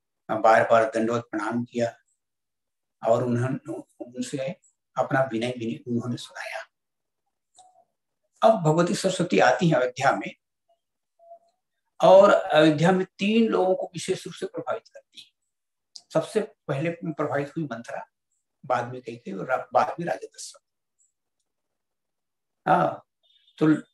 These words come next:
लम-, मंथरा में वे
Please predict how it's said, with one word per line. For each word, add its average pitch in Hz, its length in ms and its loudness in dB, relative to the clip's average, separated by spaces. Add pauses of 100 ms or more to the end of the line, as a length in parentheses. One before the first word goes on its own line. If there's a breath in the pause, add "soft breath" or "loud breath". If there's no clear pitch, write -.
(160)
लम-, 156 640 0 (240)
मंथरा 175 800 6 (1120)
में 165 140 2
वे 190 300 -4